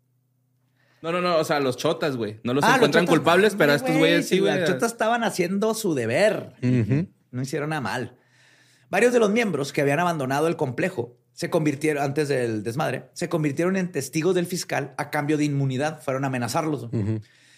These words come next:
Speaker 2: Y mucho de lo que conocemos sobre el culto viene de ellos, de los informantes. Y es por eso que es tan difícil conocer exactamente quién dice la verdad y quién solo dijo lo que quería escuchar el gobierno para, a, salvar su propio pellejo, güey. Pero el punto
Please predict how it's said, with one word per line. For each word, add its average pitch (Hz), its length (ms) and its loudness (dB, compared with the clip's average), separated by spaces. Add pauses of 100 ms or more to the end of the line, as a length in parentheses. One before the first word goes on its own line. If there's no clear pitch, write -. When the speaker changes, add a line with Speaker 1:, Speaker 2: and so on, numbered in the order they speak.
(140)
Speaker 2:
Y 247 220 0
mucho 214 440 4
de 220 80 4
lo 208 100 2
que 160 120 -6
conocemos 156 500 0
sobre 127 180 0
el 120 100 -4
culto 190 380 -6
viene 143 280 0
de 135 180 2
ellos, 170 280 -4
de 135 80 -4
los 113 140 -6
informantes. 110 680 -8 (640)
Y 196 60 -2
es 220 100 0
por 226 160 2
eso 208 220 2
que 170 80 -4
es - 60 -8
tan 208 120 -2
difícil 185 400 -4
conocer 160 380 -2
exactamente 151 760 -4
quién 160 200 -4
dice 165 200 -4
la 190 80 2
verdad 143 420 -2
y 151 160 -2
quién 160 200 -2
solo 170 260 0
dijo 143 320 -2
lo 117 140 -4
que 98 160 -12
quería 120 300 -4
escuchar 131 460 -8
el 101 100 -8
gobierno 117 640 -6 (120)
para, 95 340 -10 (120)
a, - 260 -12
salvar 104 280 -6
su - 120 -12
propio 85 260 -12
pellejo, 92 360 -10
güey. 58 120 -20 (840)
Pero 202 120 0
el 208 120 0
punto - 480 -2